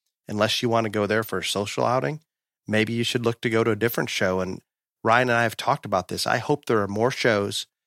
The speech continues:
and that's the only way we're gonna continue to improve the judges that come in, is the exhibitors choose to show to certain judges and they choose not to show to other judges. That will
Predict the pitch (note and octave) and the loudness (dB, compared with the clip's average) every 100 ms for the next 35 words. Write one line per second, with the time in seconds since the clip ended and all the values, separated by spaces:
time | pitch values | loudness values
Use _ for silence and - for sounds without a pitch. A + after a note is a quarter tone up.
0 | _ - G#2+ G#2+ - G#2+ B2 A#2+ A#2 A#2 | _ -6 -4 -2 -2 -2 -2 0 0 0
1 | G#2+ G#2+ G#2+ G2 _ - A2 - - B2+ | -2 -4 -4 -6 _ -10 -10 -8 -2 0
2 | A#2+ A2+ G#2+ - _ _ - A#2 G2 - | 0 0 -2 -6 _ _ -8 -4 -6 -2
3 | C3 B2+ G#2 G2+ G2 G#2 G#2+ G#2 - - | 2 2 0 -4 -2 -2 -2 -4 -6 -6
4 | G2 G2+ B2 G#2+ G2 _ _ _ - G#2+ | -4 -2 0 -2 -6 _ _ _ -2 0
5 | G2 F#2 - _ _ _ _ A#2 A2+ G#2 | 2 0 -6 _ _ _ _ -2 -2 0
6 | A2+ A#2 A2+ - - - B2 A#2 - G#2 | 0 2 0 -2 -6 -4 -2 -2 -4 -4
7 | - A2 G#2+ - A2 - G2+ G2+ G#2 C3+ | -2 -2 -2 -4 -4 -4 -2 0 2 0
8 | D#3 - _ _ - G#2 G2 A2 G#2+ G2 | -2 -10 _ _ -10 -8 -4 -2 -2 -2
9 | G#2 A2 - G2+ A2+ G#2 G2+ D3+ A#2+ G#2+ | 0 0 -2 -4 -2 0 0 0 -2 -2
10 | F#2+ G2+ G2 - _ _ _ A#2 A#2 A#2+ | -2 -4 -4 -8 _ _ _ 2 2 0
11 | - | -4